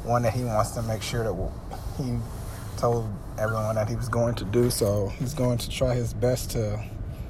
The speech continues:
you know, go forward with that. Um, I want to also let everybody know that, um, we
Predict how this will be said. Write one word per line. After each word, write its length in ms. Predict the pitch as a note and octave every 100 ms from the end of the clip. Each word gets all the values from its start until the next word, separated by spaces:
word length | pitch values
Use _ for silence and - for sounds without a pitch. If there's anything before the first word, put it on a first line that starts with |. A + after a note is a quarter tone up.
| - - - - - - - - - - -
you 60 | A#2+
know, 160 | A2
go 180 | A2 A#2
forward 340 | - B2 A#2
with 140 | G#2 -
that. 220 | G#2 F#2+ - - - - -
Um, 460 | C3 C3 B2 A#2 - - - - - - - -
I 100 | -
want 440 | C#3 C3 C3+ D#3 E3+
to 60 | D#3+
also 400 | D#3 E3 - D3+
let 160 | D3
everybody 440 | C#3+ C#3+ C#3+ C#3 C3
know 280 | C3+ C3+ C3
that, 400 | C3+ C3 B2 B2+
um, 560 | - B2+ A#2+ A2+ A2 A2+ - - - - - - - - - - - - - - - - - - - - - - - - - - - - - - - - - - - - -
we 580 | F#3 G#3+ A3 G#3+ A3+